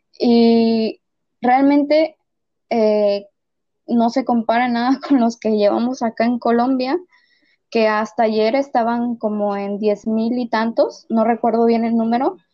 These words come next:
pero realmente Colombia empezó a implementar es-, esta medida que te estoy mencionando desde el día,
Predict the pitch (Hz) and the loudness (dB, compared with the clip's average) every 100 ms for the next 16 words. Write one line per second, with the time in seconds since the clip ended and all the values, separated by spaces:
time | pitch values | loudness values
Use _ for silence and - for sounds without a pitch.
0 | _ _ _ _ _ 240 247 247 247 277 | _ _ _ _ _ 0 2 2 2 0
1 | 294 285 254 247 247 269 240 240 233 240 | 0 0 0 -2 -2 -4 -4 -4 -2 0
2 | 254 247 233 214 220 226 247 - _ 233 | -2 -2 -2 -2 0 0 -2 -10 _ -6
3 | 220 254 247 226 247 269 233 - 226 240 | -2 -2 -2 0 -2 -2 -12 -8 -4 -2
4 | 254 240 220 240 254 254 240 214 190 202 | -2 -4 -2 -2 -2 -2 0 -2 0 0
5 | 196 196 185 185 _ _ _ _ - 214 | 2 2 0 -4 _ _ _ _ -4 0
6 | 214 214 208 214 233 247 262 | 2 2 0 0 2 2 0